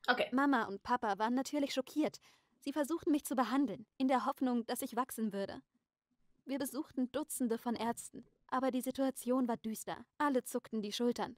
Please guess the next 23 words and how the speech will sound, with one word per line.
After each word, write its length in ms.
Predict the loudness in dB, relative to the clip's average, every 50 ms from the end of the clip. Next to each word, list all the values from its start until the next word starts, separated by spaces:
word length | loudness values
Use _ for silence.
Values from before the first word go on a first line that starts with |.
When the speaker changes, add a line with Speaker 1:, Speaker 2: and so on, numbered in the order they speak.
| _ _
Speaker 2:
obwohl 300 | -4 -4 -2 -2 0 0
mein 160 | 2 0 0
Körper 340 | 0 -2 -2 0 0 -4 -2
von 180 | -2 -4 -4 -2
oben 280 | -2 -2 0 0 0 0
bis 140 | -2 -4 -4
unten 320 | -4 -4 -4 -4 -2 -2 -2
mit 140 | -2 -2
Nadeln 320 | -2 -2 -2 0 0 0 2
durchbohrt 360 | 0 0 2 0 0 0 0
war 180 | 0 0 0 0 -2 -8 -6 0
und 160 | 0 2 4 4
alle 180 | 4 4 6 6 6
möglichen 380 | 6 4 2 0 -2 -2 -2 -2
Analysen 520 | 0 0 2 2 0 0 0 0 0 0
durchgeführt 500 | 0 -2 -2 -4 -6 -2 -2 -2 -2 0
wurden, 320 | 0 -2 -2 -2 -4 -10 -12 _ _ _ _ _ -6
konnten 320 | -4 -4 -4 -2 -2 0
sie 120 | 0 0
diese 200 | -2 0 0 0
Anomalie 500 | 0 0 0 0 0 0 0 0 0 0
nicht 220 | 0 0 0 0 -2
erklären. 500 | -4 -2 0 -2 -2 -2 -2 -4 -8